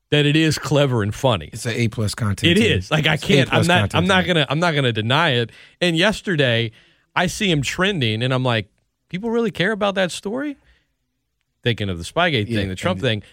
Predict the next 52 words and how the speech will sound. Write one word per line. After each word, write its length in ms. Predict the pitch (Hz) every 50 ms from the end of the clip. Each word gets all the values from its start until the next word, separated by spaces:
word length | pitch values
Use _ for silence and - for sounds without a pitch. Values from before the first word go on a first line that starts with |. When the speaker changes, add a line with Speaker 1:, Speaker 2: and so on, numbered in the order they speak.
| _ -
Speaker 1:
Then 220 | 127 151 185 196
I, 120 | 185 156 139
then 340 | - - 160 156 170 175
I, 140 | 160 139 120 - - - -
you 120 | 165 151 131
know, 100 | 113 113
click 300 | - - 156 156 143 151
on 100 | 135 131
why 140 | 135 131
he's 100 | 123 123
trending, 320 | - - 170 180 175 151 135
and 100 | 127 120
I'm 120 | 117 113
like, 240 | 110 101 95 90 87 _ _ _ _ _ _ _ _ _ _ _ _ _ _ _
"Son 400 | _ - - - - - 123 139
of 120 | 180 202 208
a 60 | 202
Speaker 2:
Sly. 100 | 196 202
Speaker 1:
gun, 420 | 196 - 170 147 135 - - 139
man. 360 | 147 151 156 160 165 165 170
This 220 | 180 202 - - -
guy 400 | - - 262 226 220 220 214 220
Speaker 2:
Tom 260 | 214 - 120 120 123
knows. 120 | 131 131
Speaker 1:
is 60 | - - _ -
funny." 420 | 247 269 277 262 214 202 180 143 - - - _ -
And, 280 | - 180 185 185 185
and 200 | 190 185 185 143
people 280 | - 208 226 214 214 208
are 60 | 202
eating 260 | 196 196 214 214 233
it 100 | 233 220
up 280 | 190 170 185 233 240 - - - _ -
because 320 | 160 160 123 - 185 147
it 80 | 175 156
was 240 | 143 147 160 185 185
good 240 | 156 170 202 196 -
content. 560 | 165 147 139 139 127 - - 117 123 139 147
And 160 | - 127 120
then 160 | 127 131 131 135
you 120 | 131 117
got, 260 | 117 135 127 123 123 - - - - _ _ _ _ _ _ _ _ _ _ -
you 60 | 127
know, 240 | 117 107 104 120 131 -
the, 140 | - 123 123
the, 280 | 117 123 117 117 107 -
I 60 | 113
mean, 180 | 117 110 104
the 60 | 98 98
golfers 560 | 95 98 104 147 185 - - 123 107 90 90
like 260 | 78 78 82 - -
it 140 | 95 78